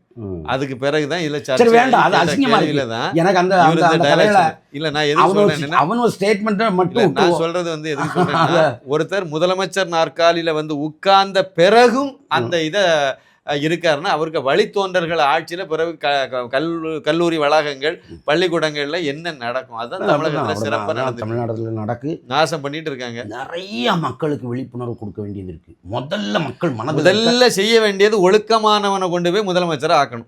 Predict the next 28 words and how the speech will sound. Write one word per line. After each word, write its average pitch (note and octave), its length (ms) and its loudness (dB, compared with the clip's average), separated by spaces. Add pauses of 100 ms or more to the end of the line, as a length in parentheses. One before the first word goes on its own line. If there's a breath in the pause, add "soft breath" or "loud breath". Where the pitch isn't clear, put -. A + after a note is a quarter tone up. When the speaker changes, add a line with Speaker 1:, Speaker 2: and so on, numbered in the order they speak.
(140)
Speaker 1:
ஆ, C3+ 120 -2
அது D#3 420 4
ரெண்டாயிரத்தி G#3+ 340 4
இருபத்தாறு. F#3+ 760 4 (120)
Speaker 2:
ஆமா, A#2+ 220 -14
அதான். C#3+ 300 4
Speaker 1:
அதுக்கு C4 360 2
இந்த C#4+ 160 6
மக்களை A#3 380 4
தயார்படுத்தணும்னா, D#3+ 960 -2
முதல்ல F#3 320 -6
மக்கள் E3 300 -6
மனதில் C#3+ 340 -8
இருக்க A#2 400 -8 (320)
அச்சத்தை A#2+ 560 -4
போக்கணும். G#2 420 -6
Speaker 2:
மக்கள் A2+ 320 -4
எப்பவுமே D#3 440 -4
யோசிக்கணும்ல. C3+ 480 -14 (200)
யோசித்து B2 360 -10
அதை A#2+ 180 -8
முடிவு A2 240 -10
Speaker 1:
மக்களுடைய F3+ 720 4
Speaker 2:
பண்ணணும். E3+ 40 6
Speaker 1:
அச்சத்தை G3 420 0
போக்குறதுக்கு A2+ 840 -2 (280)
ஆன்மீகவாதியா C3+ 760 0
இருக்கட்டு, A2 640 -6